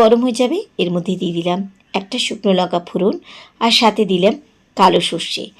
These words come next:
দেওয়ার সাথে সাথে কিন্তু এরকম ঢাকা দিয়ে দিতে হবে, নাহলে সর্ষে কিন্তু প্রচণ্ড গায়ে ছেটে গা পুড়ে যাওয়ার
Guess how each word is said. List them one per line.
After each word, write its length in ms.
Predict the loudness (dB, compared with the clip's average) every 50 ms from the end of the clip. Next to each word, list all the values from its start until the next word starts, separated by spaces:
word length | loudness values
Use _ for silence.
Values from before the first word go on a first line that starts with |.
| -20 -20 _ _ _
দেওয়ার 280 | 4 6 8 8 6 6 2
সাথে 180 | 0 0 0 0 -2
সাথে 160 | -2 -2 -2 -4 -2
কিন্তু 160 | -4 0 0 0
এরকম 200 | 0 0 0 0 0 0 0
ঢাকা 220 | -2 0 0 0 0 2
দিয়ে 120 | 0 -2 -2
দিতে 140 | -4 -2 0 0 0
হবে, 140 | 0 -2 -4 -6 -10 -18 -20 -20 _ _ _ 0
নাহলে 180 | 2 4 4 2 2 0
সর্ষে 260 | 0 -2 0 -2 -2 -2
কিন্তু 180 | -2 -4 -4 -6 -6 -6
প্রচণ্ড 300 | -4 0 0 2 4 4 6 6
গায়ে 180 | 6 6 6 4
ছেটে 240 | 0 -2 -2 -2 -2 -4 -4 -10 -20 -20 _ _ _ 2
গা 100 | 2 2 2
পুড়ে 160 | 0 -2 0 2
যাওয়ার 180 | 2 2 2